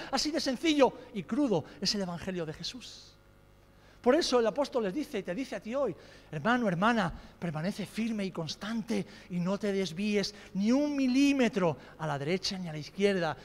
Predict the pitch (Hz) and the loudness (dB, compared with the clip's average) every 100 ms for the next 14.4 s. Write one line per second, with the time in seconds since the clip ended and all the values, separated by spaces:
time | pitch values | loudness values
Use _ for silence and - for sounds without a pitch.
0 | - 165 151 170 160 190 165 147 143 - | -8 -4 -2 -2 0 0 0 -2 -2 -2
1 | 147 147 147 135 - 139 135 127 131 127 | -2 0 0 -2 -2 -2 -2 -4 -6 -4
2 | 143 165 - - - - - - - - | -4 -4 -6 -16 -20 -20 -20 -20 -20 -20
3 | - 208 208 175 135 - - - 165 151 | -4 2 2 2 -2 -6 -20 -10 -8 -4
4 | 151 135 - 143 139 139 127 - - - | -4 -6 -6 -8 -6 -8 -8 -10 -20 -20
5 | - _ - _ _ - - - - 196 | -20 _ -20 _ _ -20 -20 -20 -2 0
6 | 190 208 170 - - - - - - 156 | 2 2 2 -4 -20 -20 -20 -20 -8 -6
7 | 151 147 147 196 185 185 185 - 135 135 | -4 -2 0 0 0 0 -4 -4 -6 -6
8 | - 131 139 123 104 - - - _ - | -8 -6 -4 -6 -8 -16 -20 -20 _ -20
9 | - - - - _ _ _ - - _ | -20 -20 -20 -20 _ _ _ -20 -20 _
10 | - - - 139 165 175 151 135 - 113 | -20 -18 -12 -8 -6 -4 -4 -4 -6 -6
11 | 101 - - - - - - - - _ | -8 -12 -14 -20 -20 -20 -20 -20 -20 _
12 | - - - - - - - 165 160 151 | -20 -20 -20 -20 -20 -14 -8 -6 -6 -6
13 | 147 190 208 175 165 156 156 165 165 175 | -2 -2 0 -2 -2 -2 0 0 0 -2
14 | - 123 104 | -6 -12 -14